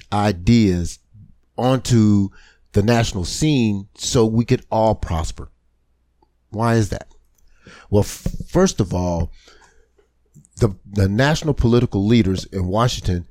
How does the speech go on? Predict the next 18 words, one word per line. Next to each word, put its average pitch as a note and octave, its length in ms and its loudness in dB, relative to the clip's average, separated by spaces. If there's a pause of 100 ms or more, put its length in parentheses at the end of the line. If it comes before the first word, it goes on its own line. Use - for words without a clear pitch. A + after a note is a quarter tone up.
(160)
they're, D3 140 2
they're D3+ 220 2
getting D#3 360 2
old. D3+ 380 0 (500)
They're C#3+ 100 0
just C#3+ 240 0
simply C#3 320 0
getting G2+ 260 0
old. D#2 280 -6 (460)
The C#3 140 2
average E3 440 -2
age B2+ 400 2
of A2 100 -6
the G#2+ 160 4
elected G#2+ 460 0
politician G2 880 0 (280)
nowadays G2 1120 0 (240)
is C#3 600 2